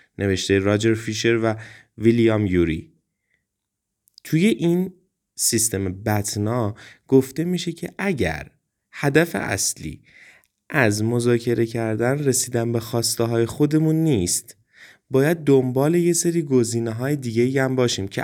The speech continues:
البته قبل از جلسه شما می‌تونید این گزینه های جایگزین رو برای خودتون مشخص بکنید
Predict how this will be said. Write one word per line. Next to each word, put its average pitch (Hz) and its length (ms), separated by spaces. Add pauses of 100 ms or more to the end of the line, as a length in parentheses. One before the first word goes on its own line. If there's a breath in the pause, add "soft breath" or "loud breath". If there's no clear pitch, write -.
البته 131 680 (420 loud breath)
قبل 175 360
از 101 220
جلسه 98 800 (240 loud breath)
شما 123 260
می‌تونید 147 640
این 160 220
گزینه 110 440
های 101 260
جایگزین 98 640
رو 131 100
برای 90 280
خودتون 110 360
مشخص 113 680
بکنید - 640